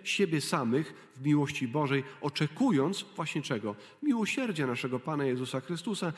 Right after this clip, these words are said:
ku życiu wiecznemu. To jest nasze przeznaczenie. Do tego nas Bóg pilnuje. Żebyś sobie krzywdy nie zrobił, komuś krzywdy nie zrobił,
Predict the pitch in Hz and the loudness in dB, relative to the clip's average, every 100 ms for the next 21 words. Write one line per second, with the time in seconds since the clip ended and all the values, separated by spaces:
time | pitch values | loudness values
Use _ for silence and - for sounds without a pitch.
0 | - - - 226 139 131 135 127 139 175 | -10 -14 -2 0 0 -2 -2 -4 -4 -2
1 | 165 107 101 - _ _ _ _ - - | -2 -2 -6 -14 _ _ _ _ -20 -18
2 | - 233 151 117 127 - - - _ 123 | -2 0 2 0 -2 -6 -12 -20 _ -4
3 | 139 135 - 127 117 110 117 107 107 113 | -4 -4 -8 -8 -6 -6 -8 -8 -8 -4
4 | 151 - 208 120 117 151 - - 135 120 | -4 -2 -4 -2 -2 -4 -6 -6 -6 -4
5 | 147 147 - 151 139 117 104 - - - | -6 -4 0 0 2 0 -2 -10 -20 -20
6 | _ - 92 98 - 202 240 - 226 202 | _ -12 -8 -4 -2 0 -2 -2 -2 0
7 | 214 202 196 180 196 196 - - - 170 | 0 0 0 0 -2 -4 -8 -14 -4 -2
8 | 190 - - 190 175 185 170 175 175 175 | 0 -2 0 -2 0 0 0 0 0 0
9 | 185 | -2